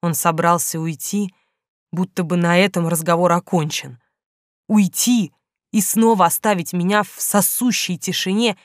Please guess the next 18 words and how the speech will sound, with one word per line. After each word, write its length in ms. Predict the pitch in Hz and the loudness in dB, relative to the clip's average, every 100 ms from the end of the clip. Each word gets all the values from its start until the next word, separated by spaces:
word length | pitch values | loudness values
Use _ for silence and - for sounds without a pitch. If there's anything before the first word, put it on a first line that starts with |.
| _ _ _ _ | _ _ _ _
и 60 | |
красноватом 720 | 180 - 180 - 185 185 180 175 | -8 -4 -4 0 2 2 0 -4
полумраке. 840 | 180 190 196 190 156 117 143 127 _ _ _ _ _ _ - | -2 0 0 0 0 -4 -18 -20 _ _ _ _ _ _ -10
«Стойте, 640 | - 262 202 - - 147 _ _ _ _ | -4 2 0 0 -8 -12 _ _ _ _
ответьте 640 | 196 - 233 247 - 208 | -4 0 2 2 0 -4
хотя 340 | 202 196 220 | -2 0 0
бы 140 | 196 202 | 2 0
ещё 380 | 202 185 214 | 0 0 0
на 160 | 185 170 | 0 2
пару 240 | 190 180 | 4 2
вопросов». 640 | 165 185 214 180 - 131 - _ _ _ _ _ _ _ _ _ _ _ | 2 0 2 -2 -2 -10 -16 _ _ _ _ _ _ _ _ _ _ _
Ректор 460 | 175 202 196 - 180 | 2 2 2 -4 0
нехотя 520 | 185 190 - 180 175 | 2 0 -2 -8 -8
притормозил. 800 | - 180 175 175 180 151 143 135 _ _ _ _ _ _ | -6 -6 -4 0 0 0 -8 -14 _ _ _ _ _ _
«Только 380 | - 185 180 180 | 2 2 2 2
не 140 | 180 | 2
на 180 | 175 165 | 4 2
те, 400 | - - 208 143 | 0 -2 -2 -2